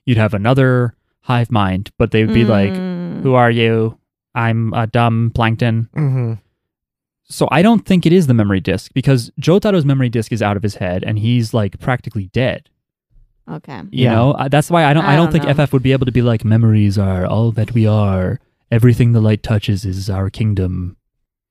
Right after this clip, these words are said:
Speaker 2: I don't know. I'm confused.
Speaker 1: I
Speaker 2: But
Speaker 1: think it's totally understandable to be confused.
Speaker 3: I think that,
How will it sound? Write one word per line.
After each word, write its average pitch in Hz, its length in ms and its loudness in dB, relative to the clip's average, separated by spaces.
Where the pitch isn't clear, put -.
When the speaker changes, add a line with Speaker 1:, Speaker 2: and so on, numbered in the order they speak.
Speaker 2:
I 185 220 0
don't 147 160 -4
know. 147 260 -4
I'm 208 320 0
confused. 156 800 -6
Speaker 1:
I 131 100 4
Speaker 2:
But - 80 -2
Speaker 1:
think 151 140 2
it's 135 140 0
totally 151 280 4
understandable 131 520 2
to 110 40 0
be 107 120 0
confused. 92 460 -4
Speaker 3:
I 180 120 0
think 233 220 -6
that, 180 180 0